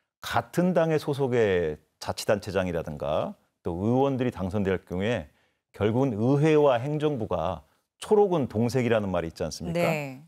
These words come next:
Speaker 1: 아, 결국 끼리끼리 같은 편이기 때문에, 어, 견제와 균형이 제대로 이루어질 리가 이제 만무하다고 보겠습니다. 따라서 민선 팔기 출범한 지 지금 한 오, 육 개월 정도 지났는데요.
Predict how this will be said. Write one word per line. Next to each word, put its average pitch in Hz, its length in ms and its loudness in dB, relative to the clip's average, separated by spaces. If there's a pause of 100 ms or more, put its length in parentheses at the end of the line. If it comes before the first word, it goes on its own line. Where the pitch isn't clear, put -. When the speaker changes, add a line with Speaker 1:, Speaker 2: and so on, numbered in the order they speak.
(100)
Speaker 1:
아, 82 240 -4
결국 107 500 -2
끼리끼리 185 460 0
같은 - 380 -6
편이기 117 340 -4
때문에, 85 580 -4 (360)
어, 85 100 -4
견제와 143 500 2
균형이 123 340 -2
제대로 110 360 0
이루어질 101 340 0
리가 90 240 -2
이제 87 100 -4
만무하다고 90 600 0
보겠습니다. 78 720 -6 (400)
따라서 123 560 0 (260)
민선 135 320 2
팔기 127 400 0
출범한 143 460 0
지 110 80 -2
지금 104 340 -2
한 107 160 -2
오, 101 240 0
육 113 140 -2
개월 107 220 2
정도 90 200 -6
지났는데요. 90 840 -4